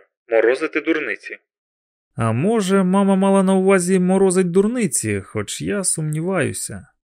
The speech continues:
Мама вважала Ненсі Пелосі, політкиню, про яку ви, напевно, чули, бо вона й досі не зійшла зі сцени, хороброю жінкою, яка працює в клубі для хлопців. А Ліз вважала, що вона цілком пересічна ліберальна критинка.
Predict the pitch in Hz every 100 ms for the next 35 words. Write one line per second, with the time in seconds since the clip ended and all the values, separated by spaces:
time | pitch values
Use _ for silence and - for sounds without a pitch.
0 | _ _ _ - 123 180 214 185 180 170
1 | 185 185 180 190 175 180 170 180 233 208
2 | - 110 104 - - 131 131 - 208 143
3 | 110 - 135 143 170 151 156 156 175 170
4 | 185 - 247 180 117 113 120 139 139 143
5 | 180 - 110 110 110 - 113 113 123 -
6 | 131 101 - - _ - 135 165 220 196
7 | 214 196 180 233 151 117 110 110 123 110
8 | 120 113 - 202 185 - - 156 143 127
9 | 143 147 196 151 - - 104 - _ -
10 | 107 104 143 170 123 113 104 107 98 92
11 | - 113 117 127 120 123 117 - 180 185
12 | 147 127 120 - 196 180 - 185 156 117
13 | 110 107 104 104 104 123 113 - 120 98
14 | - 104